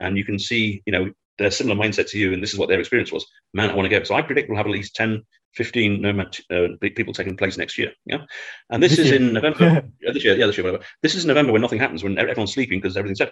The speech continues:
Speaker 1: Things are happening, but nobody's actually putting it all together. It's, again,
Speaker 2: Right.
Speaker 1: it's about, it's about connecting, connecting, connecting. So then we had, um, you know, Tanya has this thing called, uh, Nomad Table. So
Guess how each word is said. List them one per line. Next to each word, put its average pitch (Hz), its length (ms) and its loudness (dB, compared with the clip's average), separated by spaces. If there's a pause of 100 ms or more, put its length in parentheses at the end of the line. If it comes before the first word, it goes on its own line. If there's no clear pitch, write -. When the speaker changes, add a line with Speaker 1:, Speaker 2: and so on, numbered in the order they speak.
(140)
Speaker 1:
Things 151 160 0
are 151 180 0
happening, 101 500 -4
but 113 140 -4
nobody's 117 360 0
actually 107 340 -2
putting 101 260 -6
it 95 40 -2
all - 120 -6
together. - 280 -2 (280)
It's, 92 140 -4
again, 135 160 4
Speaker 2:
Right. 117 60 4
Speaker 1:
it's - 100 -2
about, 113 280 -2 (380)
it's 104 160 -6
about 113 180 0
connecting, 113 300 -4
connecting, 101 280 -4
connecting. 107 260 -6 (340)
So - 140 2
then 151 120 4
we 160 80 4
had, 131 240 0
um, 120 340 2 (280)
you 127 60 -4
know, 107 100 0
Tanya 131 240 -2
has - 120 -4
this 104 100 -12
thing 110 100 -2
called, 101 260 -2
uh, 95 80 0
Nomad 107 340 0
Table. 120 340 -2 (420)
So 151 140 -2